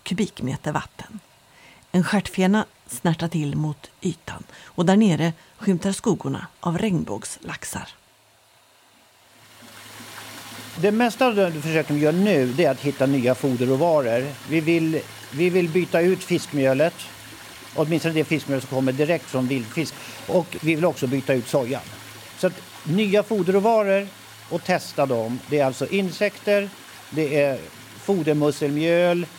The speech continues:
Speaker 2: det är sjöpung, det är protein från mycel, alltså de här små, or-, <laughs> små encelliga organismer som kan äta trä.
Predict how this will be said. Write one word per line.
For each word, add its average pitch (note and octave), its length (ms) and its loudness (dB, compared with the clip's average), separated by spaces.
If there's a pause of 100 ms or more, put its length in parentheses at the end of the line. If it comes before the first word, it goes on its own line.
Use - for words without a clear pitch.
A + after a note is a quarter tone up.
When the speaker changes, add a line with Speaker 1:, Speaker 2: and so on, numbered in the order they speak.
(260)
Speaker 2:
det D3+ 180 0
är C#3+ 100 4
sjöpung, F3 880 0 (360)
det D3+ 180 -2
är D3 320 2 (160)
protein D3+ 500 -2
från C3+ 600 -2
mycel, D3+ 540 0
alltså C#3 220 -2
de C3 60 0
här B2+ 80 0
små, C3+ 520 0
or-, B2 560 -6
<laughs> F#3 180 -2
små E3+ 220 2
encelliga D3 500 2
organismer C3+ 380 -2
som B2 100 -4
kan C3+ 160 0
äta B2+ 220 0
trä. C#3 360 0